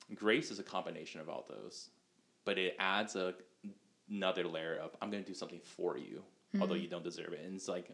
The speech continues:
Speaker 1: well, deserve it, doesn't, but essentially it's like,
Speaker 2: <laughs>
Speaker 1: you know, you're, you're doing something nice for somebody or for yourself. And for me, I think it was, I'm giving myself grace to say, like, I'm giving myself permission to take rest. I'm giving myself permission to step away and detach because,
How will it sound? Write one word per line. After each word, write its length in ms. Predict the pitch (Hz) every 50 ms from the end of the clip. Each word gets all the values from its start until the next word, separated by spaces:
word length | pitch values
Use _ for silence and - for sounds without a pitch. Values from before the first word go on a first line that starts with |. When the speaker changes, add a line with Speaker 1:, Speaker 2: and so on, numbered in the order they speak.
| - -
Speaker 1:
well, 280 | 107 110 104 104 - - -
deserve 260 | - 95 90 98 87 78
it, 80 | 80 -
doesn't, 260 | 82 - - - - 64 - - - - - _
but 140 | - - 95
essentially 540 | 110 113 - - - - - - - 147 -
it's 100 | - -
like, 160 | - - - 214 - - - - - -
Speaker 2:
<laughs> 320 | _ _ _ _ _ -
Speaker 1:
you 120 | - 101 92
know, 240 | 85 80 80 73 69 -
you're, 220 | 85 92 87 87 90
you're 160 | 82 90 92
doing 260 | - 110 117 135 127
something 460 | - - 95 - 87 80 78 78 85 - - -
nice 260 | 101 87 82 82 -
for 100 | - 69
somebody 360 | - - 71 69 85 78 78
or 160 | 80 76 78 73
for 160 | - - 78
yourself. 520 | 69 67 - - - 87 82 - - - -
And 200 | 80 82 87 82 - - - -
for 120 | - 90
me, 200 | 90 90 90 85
I 80 | 85 85
think 200 | - 90 85 87
it 40 |
was, 220 | 82 85 - - - - - - - - -
I'm 80 | 101
giving 220 | 101 110 104 101 101
myself 380 | 95 92 - - - 80 -
grace 280 | - - 78 78 - -
to 100 | - 78
say, 240 | 76 - - 78 78
like, 160 | 78 80 -
I'm 80 | - 92
giving 180 | 90 95 98 98
myself 280 | 95 87 87 - - -
permission 480 | - - 82 82 82 82 - - 92 85
to 100 | - -
take 260 | - - - - -
rest. 380 | - - - - - - - -
I'm 80 | - 90
giving 180 | 87 87 87
myself 260 | 85 82 82 - 85 -
permission 380 | - 87 85 87 - - 92 -
to 160 | - 85 82 85 - - - - - _ -
step 320 | - - - - 92 87 -
away 300 | 87 85 87 85 85 85
and 120 | 82 82
detach 560 | - 76 - - - - 82 80 80 - -
because, 380 | - - - - - - -